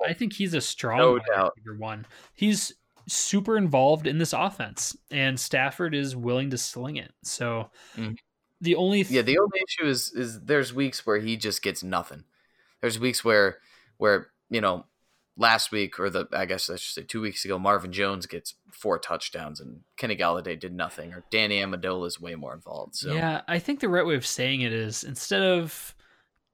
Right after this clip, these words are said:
Speaker 1: Golladay getting nothing, I think it's Marvin Jones getting everything. <laughs>
Speaker 2: Getting everything. He's just, yeah, there's some weeks where he just doesn't, I, I could almost compare him to Mike Evans.
Speaker 1: Yeah, no,
Speaker 2: Yeah.
Speaker 1: I think that's a pretty apt con-,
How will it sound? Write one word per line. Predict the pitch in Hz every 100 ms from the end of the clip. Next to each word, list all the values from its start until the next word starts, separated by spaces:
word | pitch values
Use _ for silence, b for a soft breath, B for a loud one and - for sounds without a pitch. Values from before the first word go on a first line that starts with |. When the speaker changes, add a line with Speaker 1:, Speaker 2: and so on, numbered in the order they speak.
| -
Speaker 1:
Golladay | 123 123 135 139 135 131
getting | 123 120 113
nothing, | 113 117 - 165 190 - b b b _ _
I | 135
think | 127 - 139 131
it's | 120 - - - -
Marvin | 127 127 127 117 110
Jones | 120 113 110
getting | - 110 104
everything. | 104 - - - -
<laughs> | - - - - - -
Speaker 2:
Getting | 226 208
everything. | - 90 - -
He's | 131
just, | 143 131 -
yeah, | 127 87
there's | 101 123
some | - 190
weeks | 180 160 -
where | 143
he | 131
just | 113 110 104
doesn't, | 110 101 98 - -
I, | 110
I | 90 139
could | 139 110 _ _ _ _ _ _ _ _ _
almost | 165 170 160
compare | - 139 131
him | 120
to | 107
Mike | 95 87
Evans. | 64 - - - B B B
Speaker 1:
Yeah, | - 277 254 -
no, | 208
Speaker 2:
Yeah. | 170
Speaker 1:
I | 156
think | 262
that's | 165 -
a |
pretty | 131 139 127
apt | - 120 120 -
con-, | 135